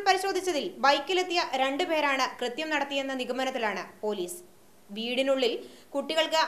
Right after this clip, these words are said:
ആഹാരം കൊടുത്തുകൊണ്ടിരിക്കുന്ന സ്ത്രീയെ പിന്നിൽ നിന്നും എത്തി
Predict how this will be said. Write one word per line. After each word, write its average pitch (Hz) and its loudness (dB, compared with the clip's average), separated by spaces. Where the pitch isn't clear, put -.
ആഹാരം 311 4
കൊടുത്തുകൊണ്ടിരിക്കുന്ന 311 -2
സ്ത്രീയെ 277 -2
പിന്നിൽ 359 6
നിന്നും 392 4
എത്തി 359 0